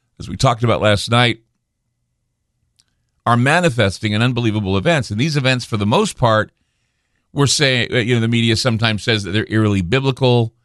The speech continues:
We have earthquakes. We got an eclipse coming up in October. We got, you know, the idea that stars are gonna explode, planets are gonna collide, Planet X. I mean, y-,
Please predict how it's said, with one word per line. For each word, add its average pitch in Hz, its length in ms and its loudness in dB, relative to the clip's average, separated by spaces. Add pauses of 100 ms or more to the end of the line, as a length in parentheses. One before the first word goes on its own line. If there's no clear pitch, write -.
(540)
We 87 100 -2
have 95 120 -2
earthquakes. 120 680 0
We 92 100 -4
got 90 400 0
an 98 100 -4
eclipse - 400 -4
coming 127 300 0
up 120 140 -2
in 113 80 0
October. 139 540 0
We 110 120 0
got, 87 280 -2 (760)
you 101 100 -2
know, 90 280 0 (460)
the 113 180 0
idea 110 340 0
that 104 240 -4
stars 135 440 0
are 127 60 -4
gonna 120 220 -4
explode, 131 640 0
planets 117 340 -2
are 104 40 -8
gonna 101 180 -2
collide, 135 760 0 (800)
Planet 107 320 -2
X. 147 560 -2
I - 80 -6
mean, 104 240 -2
y-, 73 140 -8